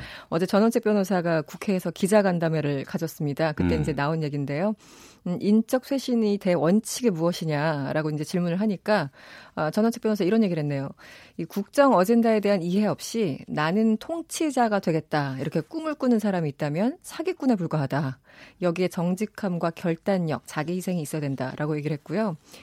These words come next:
Speaker 1: 아무래도 이제 인적 쇄신이라는 건 결국은 이제 국회의원 물갈이잖아요. 노골적으로, 음, 말씀을 드리면. 어, 지역구 관리에서 아무리 높은 점수를 받더라도 의원으로서 기본적인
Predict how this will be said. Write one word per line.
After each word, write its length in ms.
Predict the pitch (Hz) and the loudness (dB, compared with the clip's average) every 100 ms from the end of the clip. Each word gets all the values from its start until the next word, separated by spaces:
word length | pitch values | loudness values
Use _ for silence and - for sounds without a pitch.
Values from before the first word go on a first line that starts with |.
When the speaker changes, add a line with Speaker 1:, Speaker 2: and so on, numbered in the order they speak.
| - - | -10 -2
Speaker 1:
아무래도 280 | 180 208 190 | 0 2 2
이제 180 | 175 | 0
인적 300 | 165 180 233 | 0 0 -2
쇄신이라는 600 | 233 220 214 196 180 170 | -2 0 0 0 0 -2
건 140 | 160 190 | -2 -2
결국은 300 | 175 180 175 | -2 -2 -2
이제 180 | 156 151 | -2 -6
국회의원 380 | - 175 - 208 | -6 -4 2 2
물갈이잖아요. 960 | 175 170 190 180 143 - - 156 139 185 | 4 4 4 4 0 -6 -4 0 0 0
노골적으로, 420 | 175 170 165 147 - - | 0 0 0 -2 -4 -10
음, 180 | 143 143 | -8 -4
말씀을 280 | 147 160 151 | -4 -4 -4
드리면. 460 | 175 156 139 233 - - - - - | -4 -2 -2 -6 -10 -20 -20 -20 -6
어, 100 | 156 | -4
지역구 340 | 156 226 240 254 | 0 2 4 4
관리에서 340 | 247 240 233 | 6 6 6
아무리 240 | 143 196 185 | 4 4 0
높은 300 | 180 - 233 | -2 0 2
점수를 400 | 214 208 185 180 | 2 0 -4 -4
받더라도 760 | 160 165 151 143 147 147 135 | -6 -2 -2 -2 -2 -2 -2
의원으로서 560 | - 196 214 214 190 190 | 0 2 4 2 0 -4
기본적인 640 | - 185 185 180 175 180 | -6 -4 -4 -4 -4 -4